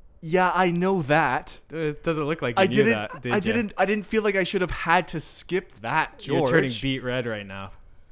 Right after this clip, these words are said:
Speaker 2: You're turning beet red with embarrassment.
Speaker 1: Just don't, just,
Speaker 2: You
Speaker 1: I
Speaker 2: can skip
Speaker 1: hate
Speaker 2: it, yeah.
Speaker 1: I
Speaker 2: It wasn't,
Speaker 1: don't.
Speaker 2: it w-, they weren't pushing an agenda
Speaker 1: I
Speaker 2: on you to
Speaker 1: don't.
Speaker 2: watch
Speaker 1: They
Speaker 2: their
Speaker 1: weren't
Speaker 2: stuff.
Speaker 1: pushing an agenda. They were pushing me into a corner, and they didn't, they, they wanted to,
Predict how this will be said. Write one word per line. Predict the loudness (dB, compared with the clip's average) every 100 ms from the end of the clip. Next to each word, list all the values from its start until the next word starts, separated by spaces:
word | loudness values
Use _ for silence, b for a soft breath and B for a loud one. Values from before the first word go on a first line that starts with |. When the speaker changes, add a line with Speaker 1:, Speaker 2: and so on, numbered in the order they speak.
| -12
Speaker 2:
You're | -10
turning | -6 -6 -6
beet | -8 -8
red | -6 -6
with | -6
embarrassment. | -8 -4 -2 -2
Speaker 1:
Just | 0
don't, | 0 0 -2 -2
just, | -2 -2 -6 -6
Speaker 2:
You | 0
Speaker 1:
I |
Speaker 2:
can | 2 4
skip | 4
Speaker 1:
hate | 4 2
Speaker 2:
it, | -2 -6
yeah. | -4 0
Speaker 1:
I |
Speaker 2:
It | 2
wasn't, | 6 8 6 4
Speaker 1:
don't. |
Speaker 2:
it |
w-, | 2 2
they | 0 0
weren't | 2 2
pushing | 4 2 2 -2
an | -2
agenda | -2 -4 -4 -2 2
Speaker 1:
I |
Speaker 2:
on | 4
you |
to | 4
Speaker 1:
don't. | 4 2
Speaker 2:
watch | 2
Speaker 1:
They | 2
Speaker 2:
their | 4
Speaker 1:
weren't | 4
Speaker 2:
stuff. | 4 4
Speaker 1:
pushing | 2 2
an | 2
agenda. | 4 2 2 0 0 -2
They | 4 6
were | 6
pushing | 4 0 0
me | 0 0
into | 2 2
a | 2
corner, | 0 2 2 2 2 0 -2 0
and | 0 4
they | 4
didn't, | 4 0 -2 -4 4
they, | 4 4
they | -2 0
wanted | 2 4 2
to, | 4 4 4 2